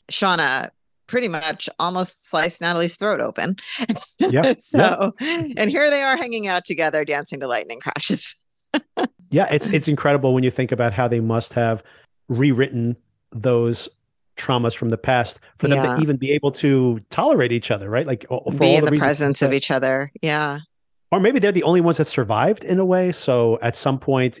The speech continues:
Speaker 2: if it gets to the point where everybody turns on each other, like maybe in season three, we see factions break down and there's an actual,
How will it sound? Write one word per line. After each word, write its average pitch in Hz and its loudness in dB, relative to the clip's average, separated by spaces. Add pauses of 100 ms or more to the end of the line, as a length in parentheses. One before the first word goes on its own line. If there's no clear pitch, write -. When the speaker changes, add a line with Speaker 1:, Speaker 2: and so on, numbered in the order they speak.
(100)
Speaker 2:
if - -2
it 139 -2
gets 214 -2
to - -16
the 143 2
point 151 0
where 113 2 (220)
everybody 147 2
turns 131 0
on 127 0
each 120 -2
other, 110 0
like 104 -6
maybe 107 0 (260)
in 117 -4
season 107 -4
three, 110 -2
we 107 -2
see 107 -4 (260)
factions 117 -2
break 120 -2
down 113 0
and 113 -2
there's 104 -2
an 107 -12
actual, 107 -4